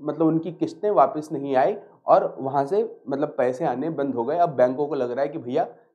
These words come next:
company का काम वाम जो है, जिस company ने loan लिया उसका काम वाम चल नहीं रहा, है ना, उसका काम चल नहीं रहा, bank के पैसे वापस नहीं आ रहे, company की भी हालत ख़राब, bank की भी हालत ख़राब, क्योंकि bank ने जो पैसे दिए वो वापस नहीं आ रहे। तो इस तरह के loans को बोलते हैं नॉन परफॉर्मिंग asset,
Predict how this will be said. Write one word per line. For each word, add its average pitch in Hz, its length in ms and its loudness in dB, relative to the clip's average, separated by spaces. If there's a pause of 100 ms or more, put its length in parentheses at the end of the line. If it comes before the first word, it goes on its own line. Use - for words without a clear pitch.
company 143 280 -2
का 147 120 -4
काम 127 320 2
वाम 127 200 4
जो 127 80 -6
है, 160 200 -2
जिस 131 160 -10
company 131 340 -6
ने 135 140 0
loan 123 200 0
लिया 135 180 -2
उसका 196 200 -2
काम 127 260 -2
वाम 190 260 -8
चल 214 160 4
नहीं 113 200 -2
रहा, 92 140 -8 (260)
है 160 60 0
ना, 202 180 0 (480)
उसका 160 200 0
काम 170 260 4
चल 180 160 0
नहीं 143 120 -2
रहा, 117 120 6
bank 101 240 -2
के - 80 -12
पैसे 185 280 -4
वापस 175 300 0
नहीं 175 100 -2
आ 160 40 4
रहे, 156 140 -2
company 160 400 -2
की 214 100 -6
भी 208 100 2
हालत 202 240 2
ख़राब, - 400 2
bank 104 300 -6
की 151 80 -4
भी 170 100 0
हालत 160 300 2
ख़राब, 151 160 2
क्योंकि 135 240 -10
bank 107 260 -6
ने 123 80 -8
जो 127 120 -4
पैसे 143 260 -6
दिए 170 120 -4
वो 170 160 -2
वापस 160 300 0
नहीं 165 100 -12
आ 139 60 -10
रहे। 143 100 -12
तो - 560 -12
इस - 160 -6
तरह 240 200 2
के 247 140 -2
loans 190 300 0
को 220 100 2
बोलते 143 260 2
हैं 220 80 0
नॉन 151 220 2
परफॉर्मिंग 120 480 0
asset, 95 220 -10